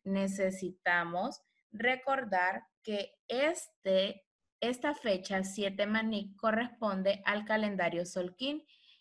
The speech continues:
y diecinueve Kayab corresponde al calendario Jaab. Si ustedes recuerdan, en el calendario Solquín van los números del uno al trece y en el calendario Jaab del cero al diecinueve.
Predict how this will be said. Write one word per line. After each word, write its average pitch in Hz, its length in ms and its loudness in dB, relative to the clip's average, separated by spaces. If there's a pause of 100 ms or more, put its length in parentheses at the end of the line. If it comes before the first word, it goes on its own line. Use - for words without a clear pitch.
(120)
y 262 180 0
diecinueve 185 760 0
Kayab 226 560 -2
corresponde 214 880 0
al 196 220 2
calendario 180 720 2
Jaab. 165 500 0 (520)
Si 247 140 -4
ustedes 254 380 4
recuerdan, 226 600 4
en 220 40 2
el 214 80 0
calendario 190 560 4
Solquín 240 800 -2 (500)
van 185 400 2
los 233 140 4
números 214 640 2
del 196 260 0
uno 190 300 2
al 185 280 0
trece 226 460 -2 (440)
y 233 180 2
en 226 160 2
el 214 140 2
calendario 190 580 4
Jaab 220 540 4
del 185 340 2
cero 202 400 2
al 220 160 4
diecinueve. 165 800 -2